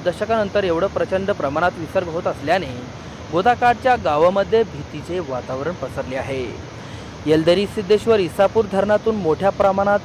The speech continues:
पाण्याचा विसर्ग सुरू असून हे सर्व पाणी गोदावरीत मिळत असल्याने पुरुष-, परिस्थिती गंभीर बनली आहे.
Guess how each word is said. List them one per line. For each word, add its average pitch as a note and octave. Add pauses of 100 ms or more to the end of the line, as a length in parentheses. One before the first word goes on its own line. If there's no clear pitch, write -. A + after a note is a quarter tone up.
पाण्याचा D#3
विसर्ग F3
सुरू D#3+
असून F#3 (440)
हे G#3+
सर्व G3
पाणी A3
गोदावरीत F#3
मिळत F#3
असल्याने E3
पुरुष-, -
परिस्थिती F#3+
गंभीर D#3
बनली D3+
आहे. C3